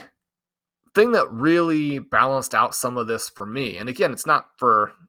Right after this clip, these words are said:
you know, any huge bragging rights or any huge prize, but, I mean, our Superflex F F P C final did not go well. We were really excited because Tom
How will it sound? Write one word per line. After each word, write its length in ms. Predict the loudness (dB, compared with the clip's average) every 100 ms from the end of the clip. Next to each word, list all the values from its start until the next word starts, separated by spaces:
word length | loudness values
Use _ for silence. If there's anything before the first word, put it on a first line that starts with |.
| _
you 60 | -12
know, 60 | -10
any 220 | -10 -10
huge 360 | -8 -8 -6
bragging 360 | 0 0 0 -6
rights 340 | -6 -6 -10
or 180 | -10 -10
any 220 | -10 -12 -12
huge 440 | -10 -10 -10 -12
prize, 600 | -2 4 4 2 -2 -8 -4
but, 220 | 0 0 -2 _ _ _ _ _ _ _ _ -20 -20 _ _ _ _ _ _ _ _ _ _ _ -2
I 60 |
mean, 100 | 2
our 720 | 4 6 6 6 4 0 -20 -20 _ _ _ _ _ _ _ _ _ _ _ _ _
Superflex 880 | -10 -6 -6 -2 0 0 -4 -8 -8 -14 _ _ _ _ _ _ _
F 180 | -8 -8
F 180 | -10 -12
P 180 | -14 -12
C 300 | -12 -12 -12
final 680 | -6 -4 -4 -6 -8 -12 _ _ _ -12
did 140 | -10
not 260 | -2 -2 -2
go 140 | -4
well. 220 | -2 -2
We 100 | -2
were 80 | -2
really 240 | 0 2 0
excited 360 | 0 0 0
because 360 | -4 -4 -4 -6
Tom 560 | -4 -2 -2 -4 -10